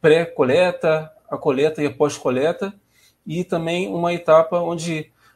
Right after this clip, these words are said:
é, foi feita uma simulação do jogo, né, da doação de sangue. Então, eles, é, discutiam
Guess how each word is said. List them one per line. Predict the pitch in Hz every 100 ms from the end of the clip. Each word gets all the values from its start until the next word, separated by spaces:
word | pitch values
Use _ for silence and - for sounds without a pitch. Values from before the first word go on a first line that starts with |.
| _
é, | 147 151 151
foi | - 160
feita | - 156 156 151 151
uma | 143 147 147 147 - _
simulação | - 143 143 143 - 147 143 -
do | 151 131
jogo, | 120 139 185 196
né, | 170 208 _ _ _ _
da | 131 156
doação | 156 175 - 170
de | -
sangue. | 170 143 131 - _ _ _ _ _ -
Então, | 139 156 160 170 - _ _ _ _ _ _
eles, | 165 165 - - _
é, | 147 156 151 151 156
discutiam | 151 - 196 - 175 196 196 180